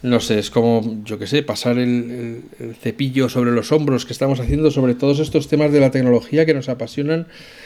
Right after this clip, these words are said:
Eh, eh, me venía, leyendo tu libro, me venía a la cabeza la frase del "que inventen ellos", ¿no?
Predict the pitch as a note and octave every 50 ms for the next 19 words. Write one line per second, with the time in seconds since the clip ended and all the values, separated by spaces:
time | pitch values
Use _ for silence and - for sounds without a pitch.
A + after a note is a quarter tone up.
0 | - - - - - - - - - - - C3 C3+ C#3 - _ _ - - C3
1 | C3 B2+ B2+ B2+ B2+ B2 B2 A#2+ A#2+ A#2 A#2 A2+ A2+ A2+ A2+ A2+ A2+ - A#2+ B2
2 | A#2+ A#2+ A#2+ C#3 D3+ E3+ E3+ E3+ E3 E3 D#3+ - - - - A2+ A2+ A2+ B2+ C#3
3 | D3+ D3+ C#3+ - D3 D3 D3 D3 D3 D3 D#3 D#3 E3 E3 - - _ - A#2 A2+
4 | A2+ G#2+ G#2+ G#2 G#2 A2+ A#2 A#2+ A#2 A#2+ B2 A#2+ A2+ A#2 - A2 A2 A2 A2 -
5 | - B2+ B2 B2+ C3 - B2+ A2+ G2 F2+ - A2+ A2 G#2 - - B2 A#2+ A#2+ A#2
6 | A2+ G#2+ G2+ G2 - - G#2 G2+ G2 A2 G#2+ G#2+ G#2 G#2 G2+ G2+ A2 A2+ G#2+ G#2
7 | G2 G2 G2 G2 G#2+ G#2+ A#2+ C#3